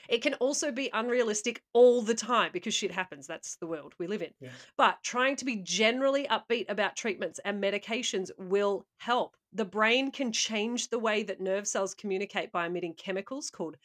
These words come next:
Speaker 1: neurotransmitters that are attached to molecules on neurons known as receptors. So positive thinking actually has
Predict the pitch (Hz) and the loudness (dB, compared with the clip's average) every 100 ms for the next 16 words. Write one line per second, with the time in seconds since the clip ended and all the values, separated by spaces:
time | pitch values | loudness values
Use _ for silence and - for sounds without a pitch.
0 | _ _ 165 165 175 180 180 208 202 190 | _ _ -8 -4 0 0 0 -4 -6 -2
1 | 330 320 320 226 226 220 240 - - 214 | -2 -2 -4 -4 -2 -2 -2 -6 -4 -2
2 | 233 254 262 247 247 254 294 294 285 285 | 0 0 -2 -2 -2 -2 -2 0 -2 -2
3 | 208 214 214 214 226 226 220 214 - - | -4 -4 -8 -8 -6 -6 -8 -8 -12 -20
4 | - - 240 226 - 226 233 240 226 262 | -14 0 2 2 0 0 0 0 -4 -4
5 | 220 _ 285 320 349 311 240 240 - _ | -6 _ 0 0 0 4 4 2 -4 _
6 | _ _ 254 254 - - 302 285 285 302 | _ _ 6 6 6 -2 4 2 2 0
7 | 302 - - 202 190 | -2 -4 2 4 2